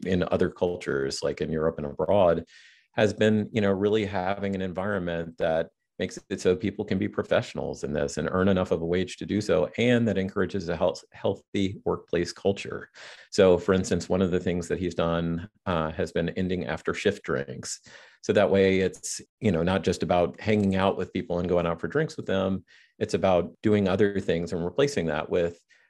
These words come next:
uh, healthier things like yoga. They, they wanna add in a mental health initiative. They have r-, running that they do during the day together. There's a number of things like that. We also our company has worked with Whole Foods headquarters, which is here in Austin,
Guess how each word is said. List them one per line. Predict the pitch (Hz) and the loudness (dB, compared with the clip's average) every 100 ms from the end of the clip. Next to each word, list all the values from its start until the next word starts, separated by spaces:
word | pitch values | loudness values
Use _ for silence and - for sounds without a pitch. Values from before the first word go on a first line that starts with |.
| _ - | _ -4
uh, | 87 82 | -2 0
healthier | 92 107 82 76 | -2 -4 -4 -4
things | 73 73 - | -4 -4 -2
like | 76 82 | 0 2
yoga. | 85 82 80 80 78 76 | 2 4 4 4 2 0
They, | 85 78 71 - | -2 -2 -4 -6
they | 135 | -2
wanna | 135 135 | 0 0
add | 117 117 | 0 2
in | 113 | 2
a | 90 | 2
mental | 98 98 92 | 0 0 -2
health | 95 87 | -4 -4
initiative. | 92 87 - 87 85 82 | -4 -4 -2 0 2 2
They | 80 | -2
have | 78 76 - _ - | -2 -4 -8 _ -12
r-, | 90 87 - | -8 -4 2
running | 95 98 92 | 4 4 4
that | 90 | 2
they | 90 | 0
do | 82 90 87 | 0 0 0
during | 87 90 | -2 -2
the | 87 85 | -4 0
day | 87 87 | 0 0
together. | 85 85 85 87 - - - _ - | -2 -2 0 -2 -6 -18 -20 _ 0
There's | 104 - | 0 2
a | |
number | 101 101 98 | 2 4 2
of | 92 | 0
things | 82 80 - | -4 -6 -10
like | - | -8
that. | - - - - | -6 -4 -4 2
We | 101 | 4
also | 104 - 92 90 85 _ _ - | 4 4 4 2 -4 _ _ -4
our | 95 | -2
company | 104 101 107 | 0 0 2
has | 95 87 | 2 2
worked | 95 - | -2 0
with | 90 | -4
Whole | - 92 | -2 -4
Foods | - 143 131 | -2 -2 -2
headquarters, | - - - 85 90 87 - - | -2 -2 -4 -4 -2 -4 -6 -8
which | 87 | -4
is | 80 | -4
here | - 87 80 | -2 0 0
in | |
Austin, | 85 92 87 - 82 85 | 2 0 0 0 0 0